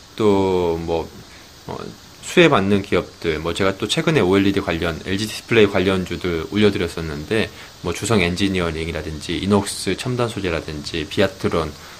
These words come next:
아, 그리고 뭐 인베니아, 뭐 디엠에스 이런 종목들, 아, 관련해서 또 부각이 될 수 있기 때문에, 아, 내일 한번 주목을 해보시면 좋을 것 같고요. 만약에 근데 오엘이디 투자를 안 하고 엘시디 쪽을 하게 되면,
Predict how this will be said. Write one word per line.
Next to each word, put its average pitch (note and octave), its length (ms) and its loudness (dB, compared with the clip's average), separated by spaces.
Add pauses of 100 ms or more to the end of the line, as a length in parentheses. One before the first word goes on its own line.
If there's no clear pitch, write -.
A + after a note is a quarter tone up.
(340)
아, E2 280 -4
그리고 F#2+ 260 -2
뭐 E2+ 140 -2
인베니아, F#2 800 2 (240)
뭐 E2 180 -6
디엠에스 G#2 760 0 (240)
이런 A2 220 0
종목들, A2 680 -2 (440)
아, F#2+ 220 0
관련해서 F2+ 800 0 (200)
또 F2+ 140 -6
부각이 A2 340 2
될 F#2 140 0
수 - 140 -8
있기 D#2+ 280 -4
때문에, F2 540 -4 (480)
아, G#2 340 4
내일 B2 220 4
한번 G#2 360 0
주목을 G#2 320 2
해보시면 C#3 300 -2
좋을 F#2 160 -2
것 F#2 100 0
같고요. E2+ 180 -2
만약에 D3 340 6
근데 D3+ 180 6
오엘이디 D3 480 6
투자를 D3 300 2
안 F2 140 2
하고 G#2+ 320 0
엘시디 C#3+ 420 0
쪽을 A#2+ 260 4
하게 A2+ 200 2
되면, F2 500 2